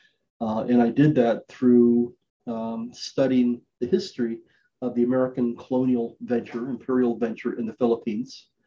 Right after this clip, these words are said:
and the ways in which it built on and extended the traditional settler colonialism of racial capitalist development. And that became eventually the primary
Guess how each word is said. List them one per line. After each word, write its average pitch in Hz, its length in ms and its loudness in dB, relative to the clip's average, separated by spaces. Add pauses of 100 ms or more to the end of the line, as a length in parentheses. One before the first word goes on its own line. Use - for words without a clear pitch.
(540)
and 127 160 4
the 120 80 6
ways 139 340 4
in 127 160 0
which 123 220 -2
it 117 160 -6
built 143 300 0
on 113 260 -4
and 113 120 -6
extended 127 680 -2
the 120 80 -4
traditional 120 540 -2
settler 113 400 -4
colonialism 120 760 -2 (520)
of 120 160 -2
racial 117 260 0
capitalist 107 560 -6
development. 101 560 -6 (500)
And 113 120 -2
that - 180 0
became 113 580 -4 (600)
eventually 127 640 4
the 107 240 -6
primary 113 680 -4